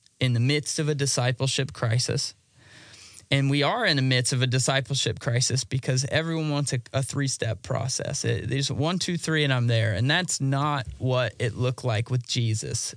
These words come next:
We skip past the part where the disciples lived every day for three years with him. Like, they would have, if you imagine just some of the assumptions you can make about discipleship with Jesus,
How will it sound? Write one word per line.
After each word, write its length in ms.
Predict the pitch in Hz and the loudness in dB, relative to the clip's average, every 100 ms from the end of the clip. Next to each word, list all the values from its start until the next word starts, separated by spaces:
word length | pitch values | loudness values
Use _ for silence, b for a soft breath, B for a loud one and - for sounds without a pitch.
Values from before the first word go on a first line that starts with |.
| - | -4
We 140 | 135 | -2
skip 560 | 135 - - 170 175 - | 2 0 0 0 -2 -4
past 440 | - 147 143 - - | -4 -2 -2 -2 -4
the 60 | |
part 380 | 120 117 113 - | -4 -2 -2 -2
where 380 | 127 113 76 101 - | -2 0 0 -2 -2
the 100 | 120 | 0
disciples 920 | 127 - 143 143 151 127 120 135 - | 0 0 0 -2 -4 -4 -4 -4 -6
lived 420 | 127 135 135 123 127 - | -2 -2 0 -2 -6 -4
every 320 | 135 131 135 | -2 0 -2
day 580 | 123 135 131 104 98 123 _ _ _ - | 0 2 2 0 -2 -6 _ _ _ -6
for 140 | 131 | -4
three 260 | 123 147 135 | -2 0 0
years 380 | 123 127 117 101 | 0 0 0 -2
with 160 | 110 | -4
him. 260 | - - 123 - B B B B B | -4 -6 -8 -14 B B B B B
Like, 260 | - 147 - B 117 | 0 0 -2 B -2
they 140 | 175 | 0
would 220 | 220 247 240 | 2 0 -2
have, 180 | 196 - | -2 -2
if 160 | 170 | -2
you 140 | 190 240 | 0 0
imagine 840 | 196 151 165 185 165 151 139 123 - | 2 2 2 2 2 2 2 0 -2
just 360 | 131 156 - - - | 0 0 0 -4 -2
some 380 | - - 170 | 0 2 0
of 240 | 190 165 139 | 0 -2 0
the 260 | 139 131 117 | 2 2 0
assumptions 720 | 131 156 156 185 - 123 120 | 0 0 0 0 2 2 2
you 120 | 107 | -2
can 220 | - 123 | -2 -2
make 440 | - - - - - _ - | -2 -4 -6 -12 -20 _ -4
about 480 | 135 131 127 110 - _ _ | 0 2 0 -2 -6 _ _
discipleship 1000 | 143 139 127 151 147 156 139 - 123 104 | -2 0 0 0 0 0 -2 0 -2 -2
with 280 | 117 127 135 | -2 0 0
Jesus, 640 | 131 131 123 - - - | 2 2 2 -2 -4 -6